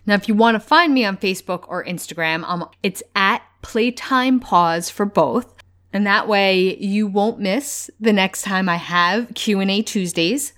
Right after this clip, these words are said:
And again, if you want to check out my digital course where I do Q and A's all week long for at least twelve months, depending on the package you choose, that's playtimepaws dot com forward slash puppy.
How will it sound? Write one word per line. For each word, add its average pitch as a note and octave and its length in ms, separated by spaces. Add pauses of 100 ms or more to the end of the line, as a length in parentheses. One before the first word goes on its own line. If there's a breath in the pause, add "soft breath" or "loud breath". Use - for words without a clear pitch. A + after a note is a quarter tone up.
(100)
And A3 160
again, C4 360
if A3 140
you G#3+ 80
want G#3+ 240
to - 40
check A3+ 180
out F#3+ 100
my F#3 100
digital F3 380
course F#4 420
where G#3 140
I G3 100
do G3 500 (220)
Q A#3+ 260
and A3+ 100
A's F#3+ 280 (240)
all B3 280
week C4 240
long E3 420
for F3 640
at F#3+ 180
least B3+ 520
twelve A#3+ 260
months, G3+ 320
depending G3 420
on F3 120
the F3+ 60
package D#3+ 440
you D#3 80
choose, D3+ 540 (280 soft breath)
that's G#3+ 360
playtimepaws G#3 1300
dot F3+ 260
com G3 500
forward F3 520
slash D#3+ 420 (320)
puppy. - 560